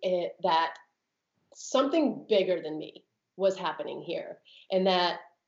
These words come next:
I had a reason for still being here. And my reason wasn't to put one foot in front of the other and survive this life to the end of my days. That was not it. And so it kind of launched me on this,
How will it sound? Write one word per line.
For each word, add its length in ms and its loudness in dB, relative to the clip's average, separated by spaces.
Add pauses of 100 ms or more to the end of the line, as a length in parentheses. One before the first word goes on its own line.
(380)
I 160 4
had 280 0
a 100 0
reason 500 -6
for 80 -8
still 260 -6
being 300 -10
here. 300 -12 (320)
And 120 6
my 120 6
reason 540 2
wasn't 320 0
to 80 -6
put 260 -4
one 200 0
foot 200 -4
in 80 -4
front 220 -4
of 40 -2
the 140 0
other 180 -4
and 100 -6
survive 480 -2
this 220 -6
life 300 -6
to 100 -6
the 140 2
end 120 2
of 60 0
my 160 -2
days. 400 -6 (220)
That 240 4
was 100 0
not 220 0
it. 220 -10 (440)
And 160 0
so 520 2 (960)
it 160 -4
kind 180 2
of 180 2
launched 380 0
me 140 0
on 140 2
this, 280 -6